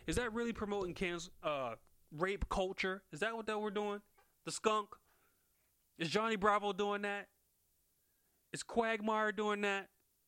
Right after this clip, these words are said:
Is an old guy doing that? I mean, you guys are,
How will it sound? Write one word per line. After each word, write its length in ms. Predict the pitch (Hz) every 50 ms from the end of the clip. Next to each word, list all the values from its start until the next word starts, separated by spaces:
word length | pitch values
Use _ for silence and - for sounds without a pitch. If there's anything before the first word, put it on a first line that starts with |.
| _ _ _ _ _ _ _ _ _ _ _ - - - -
Is 120 | 160 165
an 60 | 156 139
old 380 | 156 190 208 233 233 226 208 190
guy 240 | 196 185 180 175
doing 300 | 175 165 180 175 170 170
that? 260 | 170 165 165 160 147 - _ _ _ _ _ _ _ _ _ _ _ _ _ _ _ _ _ _ - - - -
I 20 |
mean, 140 | 208 220 240
you 60 | 262
guys 240 | 254 302 262 240 208
are, 100 | 190 160